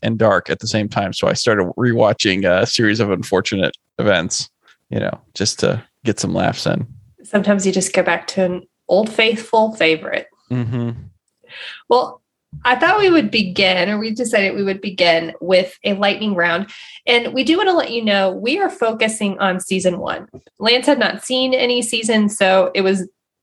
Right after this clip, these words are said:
Speaker 2: not reasonable to expect him to watch eighty episodes to catch up, uh, before we did an episode. And, uh, so there are gonna be some of your favorite characters that are significant main characters in the later seasons that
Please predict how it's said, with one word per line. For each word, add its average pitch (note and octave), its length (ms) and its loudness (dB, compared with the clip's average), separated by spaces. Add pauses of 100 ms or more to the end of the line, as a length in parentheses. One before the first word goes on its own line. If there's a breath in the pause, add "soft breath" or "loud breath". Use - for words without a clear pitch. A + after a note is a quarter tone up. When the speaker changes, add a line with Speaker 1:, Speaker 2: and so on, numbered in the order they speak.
(120)
Speaker 2:
not G3+ 380 2
reasonable F#3+ 640 0
to F3 200 0
expect C4+ 420 0
him F3+ 280 2
to F3+ 140 -2
watch E3 760 0 (160)
eighty F3+ 260 4
episodes G#3+ 760 -2 (160)
to - 120 0
catch G3+ 380 -2
up, G3 400 0 (260 loud breath)
uh, G#3+ 200 2
before G3+ 520 0
we E3+ 380 -4 (120)
did G3 200 2
an G3 100 -2
episode. F#3+ 600 0
And, F3 420 0 (380 loud breath)
uh, F#3+ 160 2
so B3 160 0
there C4 160 4
are D4 40 2
gonna E4+ 120 2
be D#4 120 4
some C4 200 -2
of B3+ 120 -2
your A3 180 0
favorite G3+ 300 -4
characters F#3+ 460 0
that F#3+ 180 0
are G#3 380 4
significant G3 800 -4
main F#3 260 0
characters F3 560 -2
in E3+ 60 -4
the E3 60 -2
later E3 300 0
seasons A3 500 0
that - 200 0